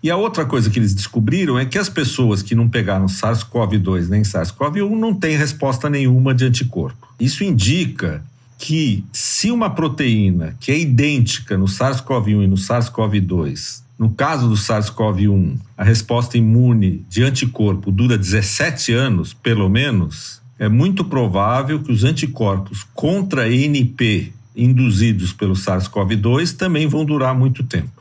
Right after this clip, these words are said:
Então, isso, em parte, resolve aquele problema dos níveis de anticorpo caírem, et cetera. Provavelmente, o que cai são os anticorpos contra as outras proteínas e não contra a N P.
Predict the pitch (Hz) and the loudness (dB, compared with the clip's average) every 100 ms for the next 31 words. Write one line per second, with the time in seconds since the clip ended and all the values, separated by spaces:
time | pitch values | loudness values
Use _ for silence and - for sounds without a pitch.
0 | - _ - 104 135 147 123 - 160 123 | -20 _ -10 -2 0 0 -2 -4 -2 -2
1 | 143 160 - - 180 170 175 104 120 160 | 0 -2 -2 -4 -2 0 0 2 2 2
2 | 135 92 87 - - - 123 123 123 107 | -2 -4 -8 -12 -10 -2 0 2 2 2
3 | 127 135 113 110 101 95 90 - - - | 2 2 0 0 0 0 -2 -6 -8 0
4 | 117 120 104 107 107 98 - 110 104 - | 2 4 2 2 0 -2 -2 -2 -4 -4
5 | 95 95 113 135 131 110 101 98 95 - | -2 2 2 2 2 2 2 2 2 0
6 | 156 170 - 101 98 180 175 147 113 110 | -2 -2 -4 -6 -2 -2 0 0 2 0
7 | - 160 - 143 160 175 - 190 185 180 | -2 -6 -4 -2 -2 -2 -2 -2 -2 -4
8 | - - 160 165 - - - 170 214 - | -4 -4 -4 -4 -8 -8 -2 0 0 -2
9 | 143 123 127 135 139 - 147 135 135 101 | -2 0 0 0 -4 -4 -4 -2 0 0
10 | 87 76 92 104 120 127 120 117 - 113 | 0 -2 0 2 2 0 0 -2 0 0
11 | 110 120 - 120 | 0 0 -2 -8